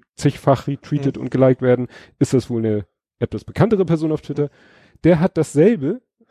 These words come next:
Speaker 1: was ich quasi in Form von einem Link zur Wikipedia,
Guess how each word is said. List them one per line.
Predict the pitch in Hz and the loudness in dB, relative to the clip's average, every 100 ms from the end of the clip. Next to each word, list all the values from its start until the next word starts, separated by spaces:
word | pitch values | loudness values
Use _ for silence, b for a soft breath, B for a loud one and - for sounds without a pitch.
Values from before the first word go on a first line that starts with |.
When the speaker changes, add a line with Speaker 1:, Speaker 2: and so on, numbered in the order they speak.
| - | -6
Speaker 1:
was | 131 139 | -6 -4
ich | - | -8
quasi | - 156 156 | -4 -4 -2
in | 143 | -6
Form | 156 147 | -8 -8
von | 151 - | -10 0
einem | 196 240 | 0 2
Link | 220 247 190 - _ _ | 2 0 -2 -8 _ _
zur | - 156 | -6 -4
Wikipedia, | 160 156 - 202 127 | -4 -6 -6 -2 -2